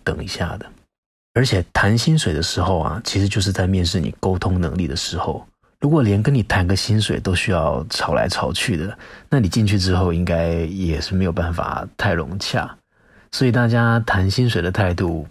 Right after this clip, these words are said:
嗯，自己要三思一下。好的，今天的故事就讲到这边。关于主管的薪水，也许以后还有其他机会我们可以再继续聊。我觉得我的每一个主题啊，都可以不止聊一次，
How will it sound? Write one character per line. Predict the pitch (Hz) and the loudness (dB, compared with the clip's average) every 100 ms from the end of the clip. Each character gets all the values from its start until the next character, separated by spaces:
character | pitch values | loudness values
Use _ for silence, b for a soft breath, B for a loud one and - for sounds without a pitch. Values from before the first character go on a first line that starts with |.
| - | -4
嗯， | 104 92 80 85 | 0 0 0 -4
自 | - | -8
己 | 113 85 | -6 -2
要 | 76 73 | -2 -4
三 | 104 - 98 | -6 -2 -2
思 | 101 101 | -2 -2
一 | 87 | -4
下。 | 90 95 - _ _ _ _ _ _ _ _ _ _ - | -2 -4 -6 _ _ _ _ _ _ _ _ _ _ -2
好 | - | 2
的， | 180 233 | 4 2
今 | - | 2
天 | 147 156 | 2 4
的 | |
故 | 110 113 | 4 2
事 | 101 | 2
就 | 98 95 | 2 0
讲 | 82 | -2
到 | 73 | -2
这 | 78 92 | -4 -2
边。 | 90 90 92 392 | 0 0 -4 -4
关 | 113 110 | 0 2
于 | 98 | 2
主 | 98 - | 0 -2
管 | 92 - | 0 0
的 | 95 | -2
薪 | 92 107 107 | -2 0 0
水， | - - - - | -2 -6 -8 -2
也 | 117 | 0
许 | 151 135 107 98 | 2 2 2 0
以 | 87 98 | 0 0
后 | 120 | 2
还 | 110 | 2
有 | 95 87 | 2 0
其 | - | -2
他 | - 90 | -2 -2
机 | - 90 | 0 -2
会 | 87 76 | 0 -2
我 | |
们 | 82 | -4
可 | 87 92 | -4 -4
以 | |
再 | 78 - 80 | -2 -2 -2
继 | 92 | -4
续 | - | -4
聊。 | 80 78 - - B B B B B B | -4 -4 -6 -8 B B B B B B
我 | 104 | 0
觉 | 135 | 4
得 | 160 | 4
我 | 131 | 4
的 | 98 | 4
每 | 98 87 | 2 2
一 | 101 | 2
个 | 123 | 0
主 | - 85 | 0 -2
题 | 82 - | -2 -2
啊， | 82 76 85 | -2 0 0
都 | 110 | 0
可 | 107 101 | 2 2
以 | 90 | 0
不 | 92 123 | 2 0
止 | - 87 | 0 -2
聊 | - - | -2 -2
一 | 87 | -2
次， | 87 - 104 | -2 -2 -4